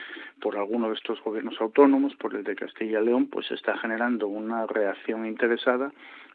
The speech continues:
para hacer ver que el lobo no puede tener el estatus que el conocimiento científico y la realidad y el, y el dictamen nos, nos hacen ver. Necesitamos superdepredadores, ¿no? Y entonces, pues,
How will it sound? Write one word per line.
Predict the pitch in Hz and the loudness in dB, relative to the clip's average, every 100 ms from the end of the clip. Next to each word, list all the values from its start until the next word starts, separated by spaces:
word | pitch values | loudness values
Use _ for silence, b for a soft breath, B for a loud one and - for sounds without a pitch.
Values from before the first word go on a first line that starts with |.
| B | B
para | 104 101 | -6 -4
hacer | - 117 110 | 0 0 4
ver | 123 123 | 4 2
que | - 107 | 0 -2
el | 107 | 0
lobo | 110 117 | 0 0
no | 113 110 | -2 -2
puede | 120 110 110 | 0 2 2
tener | 117 113 | -2 -4
el | 107 113 | -2 -4
estatus | - 110 - 131 131 - - | 0 -2 0 -2 -2 -12 -2
que | 110 | -2
el | 98 101 | -2 -4
conocimiento | 113 104 - 101 110 113 110 | -6 -6 -8 -8 -6 -2 -2
científico | 117 110 117 135 131 123 | -2 -4 -2 0 2 2
y | |
la | 113 104 | 2 -2
realidad | - 98 95 95 107 123 - | -2 -2 -2 2 2 2 0
y | 113 98 | -6 -6
el, | - - - | -10 -14 -10
y | |
el | 101 | -8
dictamen | 95 - - 123 123 131 117 | -8 -2 6 6 8 4 0
nos, | 95 - | -6 -10
nos | 101 95 - | -8 -6 -4
hacen | 110 110 98 | -2 0 2
ver. | 156 - | 0 -2
Necesitamos | 98 - 113 113 135 131 - | -8 -8 -8 -2 2 2 2
superdepredadores, | 120 110 104 95 - 98 90 - - - - | 0 0 -2 -2 -2 -2 -4 -8 -12 -14 -14
¿no? | - _ B 151 B B B B B B | -14 _ B -18 B B B B B B
Y | 117 | -4
entonces, | 113 135 131 - 147 147 - | 2 6 6 6 4 2 -6
pues, | 123 120 | -2 0